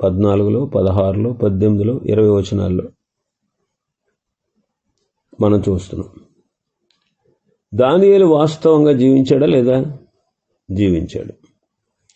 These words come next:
నోవహు వాస్తవంగా జీవించాడు అనడానికి సందేహమే లేదు.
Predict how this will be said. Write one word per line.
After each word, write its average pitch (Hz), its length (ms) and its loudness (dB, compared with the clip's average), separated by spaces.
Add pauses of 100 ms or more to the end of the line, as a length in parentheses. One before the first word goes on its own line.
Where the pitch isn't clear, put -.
(400)
నోవహు 160 480 2
వాస్తవంగా 156 640 2
జీవించాడు 135 560 2
అనడానికి 127 380 0
సందేహమే 120 600 2
లేదు. 85 360 -2